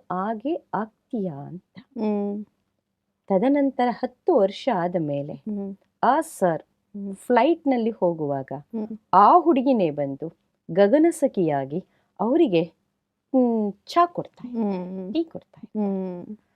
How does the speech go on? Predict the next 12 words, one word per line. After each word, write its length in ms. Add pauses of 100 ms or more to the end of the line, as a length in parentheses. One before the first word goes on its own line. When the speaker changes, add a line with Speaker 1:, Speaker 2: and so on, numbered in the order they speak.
(240)
Speaker 1:
ಆಗ 180
ನೋಡ್ತಾಳೆ 580
ಸರನ್ನ. 600
Speaker 2:
ಹ್ಮ್. 540 (160)
Speaker 1:
ಆಕೆಯ 260
ಕಣ್ಣುಗಳಲ್ಲಿ 760
ಆನಂದ 600
ಬಾಷ್ಪ. 600
Speaker 2:
ಹ್ಮ್. 800 (640)
Speaker 1:
"ಸರ್, 320 (320)
ನೀವು 180
ಹೇಳಿದ್ರಲ್ಲ, 640